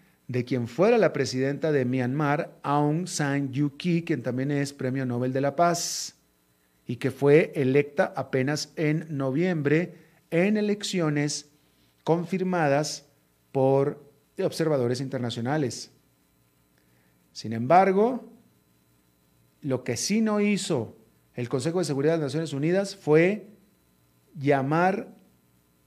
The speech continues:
a esta toma de poder como un golpe de Estado. Y esto lo hizo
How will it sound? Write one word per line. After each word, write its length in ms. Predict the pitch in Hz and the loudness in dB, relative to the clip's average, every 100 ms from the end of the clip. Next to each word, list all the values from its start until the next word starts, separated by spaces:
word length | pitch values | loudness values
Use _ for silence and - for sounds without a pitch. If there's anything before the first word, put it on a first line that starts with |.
| _ | _
a 220 | 113 123 | -2 4
esta 880 | 143 156 - 175 170 147 127 107 - _ _ _ _ _ _ | 4 4 2 4 6 6 4 0 -8 _ _ _ _ _ _
toma 320 | - 208 220 208 | 2 4 4 2
de 120 | 175 | 2
poder 760 | 170 160 151 175 202 247 311 - _ _ _ _ _ | 4 6 8 10 8 4 -4 -14 _ _ _ _ _
como 260 | 147 135 | -2 0
un 120 | 156 | 0
golpe 340 | 160 160 156 170 | 2 2 2 0
de 80 | 127 | 0
Estado. 560 | - - 117 101 - _ _ _ _ _ _ _ _ _ _ _ _ _ _ _ _ _ _ _ _ _ _ _ _ _ _ _ _ _ _ | -4 -6 -6 -8 -16 _ _ _ _ _ _ _ _ _ _ _ _ _ _ _ _ _ _ _ _ _ _ _ _ _ _ _ _ _ _
Y 80 | 147 | -2
esto 220 | 165 202 | 2 2
lo 160 | 175 | 4
hizo 340 | 170 170 185 | 4 2 -2